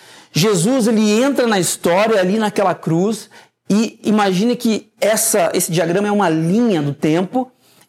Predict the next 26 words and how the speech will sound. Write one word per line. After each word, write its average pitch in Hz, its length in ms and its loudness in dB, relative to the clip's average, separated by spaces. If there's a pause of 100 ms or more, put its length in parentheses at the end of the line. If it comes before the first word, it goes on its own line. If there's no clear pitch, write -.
(140)
e 226 420 -2
a 214 80 -2
cruz 240 540 0
é 220 60 2
o 208 80 0
tempo 226 420 -2
onde 214 320 0
Jesus 208 720 -2 (160)
entra 151 200 -2
na 190 80 0
história, 185 440 -2 (200)
vive 214 440 0
uma 233 160 0
vida 180 180 -2
perfeita, 180 640 -2 (220)
mas 190 300 0
é 220 80 0
crucificado 214 1160 -2 (760)
pelos 285 320 0
gentios, 196 540 -2
por 311 340 -4
seu 302 180 -4
próprio 233 380 -4
povo, 185 300 -2
pelos 202 260 -2
judeus. 175 500 -2